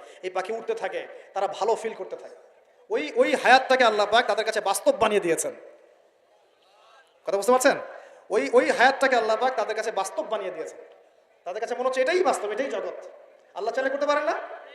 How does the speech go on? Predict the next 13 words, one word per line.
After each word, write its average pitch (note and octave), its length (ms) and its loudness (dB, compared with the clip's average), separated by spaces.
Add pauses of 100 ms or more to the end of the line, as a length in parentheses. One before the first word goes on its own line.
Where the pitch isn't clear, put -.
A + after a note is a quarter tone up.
(400)
একটা D3+ 140 -6
ঘুমন্ত C#4 320 -4
মানুষকে D#4 320 -4
যদি D4 160 -4
আল্লাহ C#4+ 160 -2
করতে C4+ 200 0
পারেন, A3 260 0
তাহলে A3 300 0 (220)
শহীদদের C4 340 4
ব্যাপারে B3 220 4
করতে B3 200 4
পারেন D4+ 160 6
না? C4 160 4